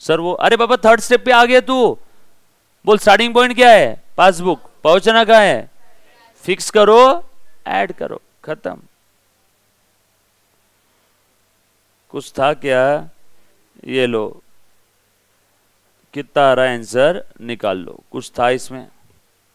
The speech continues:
कितना है बेटा? वन टू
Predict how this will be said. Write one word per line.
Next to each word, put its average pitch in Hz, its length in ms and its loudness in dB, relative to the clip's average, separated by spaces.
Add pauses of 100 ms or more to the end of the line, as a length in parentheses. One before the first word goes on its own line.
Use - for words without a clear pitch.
(280)
कितना 143 220 -2
है 160 60 2
बेटा? 165 220 -6 (1500)
वन 135 280 -4
टू 190 460 -4